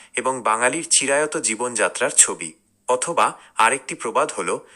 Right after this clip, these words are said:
'বার মাসে তেরো পার্বণ', যা বাঙালির উৎসব প্রিয়তাকে তুলে ধরে।"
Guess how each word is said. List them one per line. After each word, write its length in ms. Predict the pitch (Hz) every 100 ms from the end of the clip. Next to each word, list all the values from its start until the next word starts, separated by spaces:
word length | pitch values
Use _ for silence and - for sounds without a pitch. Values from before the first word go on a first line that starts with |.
| _ 110
'বার 300 | 110 123 160
মাসে 280 | 156 165
তেরো 280 | 160 113 139
পার্বণ', 500 | 147 101 95 92 131 - - _
যা 160 | 110 113
বাঙালির 480 | - 107 127 143 127
উৎসব 340 | 135 135 - 156
প্রিয়তাকে 560 | - 117 98 190 180
তুলে 240 | 151 131 101
ধরে।" 320 | - 87